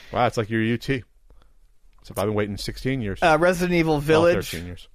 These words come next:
Speaker 2: Uh,
Speaker 1: Resident Evil Village. Okay. Um, I, I liked it because it was obviously very atmospheric. They didn't do the reveal till the end. Get it? V, V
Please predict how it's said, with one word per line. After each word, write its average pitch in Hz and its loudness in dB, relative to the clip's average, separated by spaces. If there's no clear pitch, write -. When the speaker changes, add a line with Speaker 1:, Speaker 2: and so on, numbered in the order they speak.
Speaker 2:
Uh, 143 6
Speaker 1:
Resident 208 4
Evil 196 6
Village. 156 4
Okay. 139 -2
Um, 143 4
I, 143 4
I 147 4
liked 139 4
it 113 -2
because 123 0
it - 2
was 110 -2
obviously 117 0
very 107 0
atmospheric. 110 -2
They 113 -4
didn't 107 -4
do 110 -2
the 101 -6
reveal 101 -4
till - -8
the 98 -2
end. 110 -2
Get 127 6
it? 156 4
V, 113 -4
V 127 2